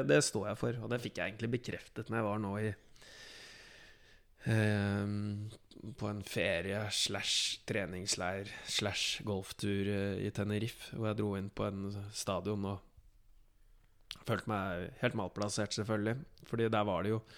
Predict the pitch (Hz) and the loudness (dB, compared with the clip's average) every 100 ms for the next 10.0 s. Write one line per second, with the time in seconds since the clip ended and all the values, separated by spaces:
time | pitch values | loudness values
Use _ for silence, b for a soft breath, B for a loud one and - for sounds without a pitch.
0 | b b b b b b b - 113 104 | b b b b b b b -2 2 4
1 | 101 123 107 101 104 - - - - - | 4 4 2 -2 -8 -16 -20 -20 -20 -20
2 | - - - 101 - 123 120 120 104 92 | -20 -10 -4 -4 0 0 2 2 2 0
3 | 101 - 98 98 95 - 101 95 92 - | -2 0 0 -2 0 0 0 -2 -2 -2
4 | - - - 101 98 95 98 - 98 92 | 0 -2 -4 -6 -4 -6 -6 -4 -4 -2
5 | 98 104 98 95 95 92 92 92 95 92 | -2 -2 -2 -2 -4 -4 -4 -6 -6 -6
6 | 98 76 65 110 104 - - - - 95 | -6 -4 -2 -2 -2 0 0 -2 -8 -8
7 | 98 95 85 - 92 87 90 85 76 92 | -6 -8 -10 -8 -8 -6 -8 -8 -8 -10
8 | - - 87 80 92 - 98 95 95 90 | -12 -12 -10 -10 -8 -8 -6 -6 -6 -6
9 | 50 - - 78 95 98 95 92 - B | -2 0 0 -2 -8 -6 -6 -8 -12 B